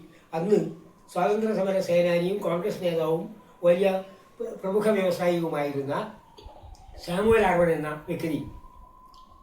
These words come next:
ഇവിടെ ഈ സ്ഥലം ഇങ്ങനെ ഒരു സ്ഥലമാണെന്ന് ആരോ പറഞ്ഞറിഞ്ഞതിൻ്റെ ശ-, അടിസ്ഥാനത്തിൽ അദ്ദേഹം ഇവിടെ വരികയും ഇതിൻ്റെ അടിയിൽ നിന്ന്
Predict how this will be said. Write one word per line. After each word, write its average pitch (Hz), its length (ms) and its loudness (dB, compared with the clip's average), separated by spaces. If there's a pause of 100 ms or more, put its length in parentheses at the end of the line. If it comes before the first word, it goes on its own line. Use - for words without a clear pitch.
(160)
ഇവിടെ 185 220 4 (240)
ഈ - 20 -4 (120)
സ്ഥലം 175 260 -2 (420)
ഇങ്ങനെ 220 260 8
ഒരു 190 140 2
സ്ഥലമാണെന്ന് 185 560 -2 (460)
ആരോ 190 160 2 (100)
പറഞ്ഞറിഞ്ഞതിൻ്റെ 180 680 -2
ശ-, 185 200 -8
അടിസ്ഥാനത്തിൽ 160 520 -4 (380)
അദ്ദേഹം 180 300 -2
ഇവിടെ 185 240 2
വരികയും 170 380 2 (400)
ഇതിൻ്റെ 180 280 -2
അടിയിൽ 220 320 -2
നിന്ന് 151 200 -4